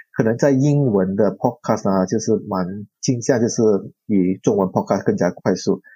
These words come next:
那当然是在中文 podcast 方面呢，就是近一两年吧，可能这，这，这，这两年就是因为M C O过后，就是看到很多电台，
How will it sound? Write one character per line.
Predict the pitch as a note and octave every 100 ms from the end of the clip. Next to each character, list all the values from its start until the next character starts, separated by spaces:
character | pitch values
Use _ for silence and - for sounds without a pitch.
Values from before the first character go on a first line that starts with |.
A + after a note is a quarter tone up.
| - - _ -
那 | B2 A2+ A2
当 | A#2
然 | G#2
是 | B2+ A#2
在 | A2+ A2+
中 | -
文 | G#2+ F#2+
podcast | A2+ G#2+ G#2+ A2 -
方 | A2 G2+
面 | G#2+
呢， | G2
就 | F#2+ A#2
是 | A2+ A2 G#2 G2+ G2 F2+ -
近 | - G#3+ E3+
一 | C3 E3
两 | A#2+ F#2+ F2
年 | G2 F#2 G2
吧， | G#2 F2
可 | F#2+
能 | F#2+
这， | - A#2+
这， | B2+
这， | - B2 -
这 | C3+
两 | G2+ F2
年 | F#2 F2+
就 | A2
是 | G#2+ G2 -
因 | A2+ G#2+
为 | A2+
M | A2 G2
C | -
O | G#2 G2
过 | G#2+ G2+
后， | G#2+ G2
就 |
是 | G2+ A2
看 | G2 B2
到 | A2+
很 | A2 F2+
多 | G2 G2
电 | - G#2+
台， | F2+